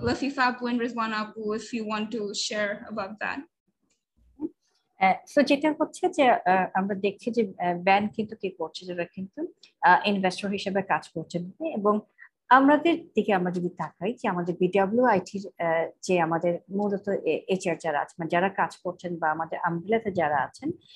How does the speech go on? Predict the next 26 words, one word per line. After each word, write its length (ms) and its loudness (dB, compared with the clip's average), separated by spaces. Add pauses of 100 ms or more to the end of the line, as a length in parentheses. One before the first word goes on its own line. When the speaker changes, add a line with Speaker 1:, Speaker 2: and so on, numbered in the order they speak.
(180)
Speaker 2:
সেখানে 340 2
যেরকম, 420 4
আহ, 320 4
যারা 220 4
একেবারে 380 -2
কর্পোরেট 420 -4
প্রফেশনালস 440 -14 (120)
যারা 200 0
আছেন 220 -6
তারা 220 2
যেরকম 280 -8
আছেন, 280 -6 (420)
একইভাবে, 800 4
আহ, 500 2
established 500 0
বিজনেস 340 2
উইমেন 260 0
যারা, 340 -2 (400)
আহ, 240 2
তারাও 300 2
আছেন, 360 -6
একইভাবে 360 -6
স্টার্টআপরাও 720 2
আছেন 280 -6
কিন্তু। 320 -6 (460)
এবং 200 6